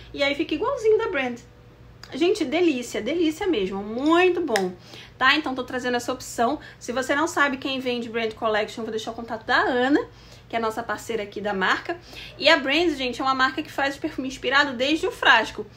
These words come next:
Igual vocês estão vendo aí, até a caixinha <laughs> imita a caixinha do original, mas não é pirataria, tá? Eles, eles têm, né, a, a autorização pra fazer. E são muito bonitinhos, né? Tem, tem versão grande, tem versão pequenininha. E o cheiro é incrível.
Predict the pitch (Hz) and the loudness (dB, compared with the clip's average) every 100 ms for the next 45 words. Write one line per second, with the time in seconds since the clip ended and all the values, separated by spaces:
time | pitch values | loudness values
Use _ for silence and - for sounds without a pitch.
0 | - - - 226 233 269 269 269 285 240 | -20 -16 -2 2 4 2 -4 -4 -4 0
1 | 240 262 233 196 - - - 508 - - | 0 0 -2 -2 -4 -6 -2 -2 -2 0
2 | 320 392 - - - - 494 494 - - | 4 6 4 0 -8 -8 -4 -4 -4 -4
3 | 262 262 269 262 302 294 262 247 240 254 | -4 -2 -2 -2 -2 -2 -4 -4 -2 -2
4 | 254 269 277 208 202 226 254 302 247 - | -2 0 4 4 4 0 -2 -2 -2 -2
5 | 247 - - 330 196 185 226 277 - - | -4 -4 -4 -2 -4 -2 -2 -2 -6 -18
6 | - - 202 - - 202 226 - 214 262 | -18 -12 -12 -10 -8 -6 -6 -8 -6 -6
7 | 233 208 190 185 185 190 190 220 214 226 | -4 -2 -2 -2 -4 -6 -4 -4 -2 -4
8 | 226 220 233 240 294 247 208 196 - - | -6 -8 -6 -2 -2 0 -2 -2 -14 -20
9 | - 254 - 349 294 294 311 466 - 294 | -16 -10 -4 0 0 0 0 0 0 -2
10 | 180 175 - - - 233 285 427 - 254 | -2 -6 -12 -20 -8 -4 -2 -4 -6 -6
11 | - 240 254 269 269 247 226 247 320 320 | -4 -4 -2 -2 -2 -4 0 0 0 -2
12 | 226 - 226 - 226 220 214 254 311 - | -4 -4 -6 -6 -4 -2 0 0 -2 -6
13 | - - - 302 - 269 277 302 294 339 | -10 -6 -4 -2 0 0 0 0 0 -2
14 | - 311 320 262 | 2 4 4 2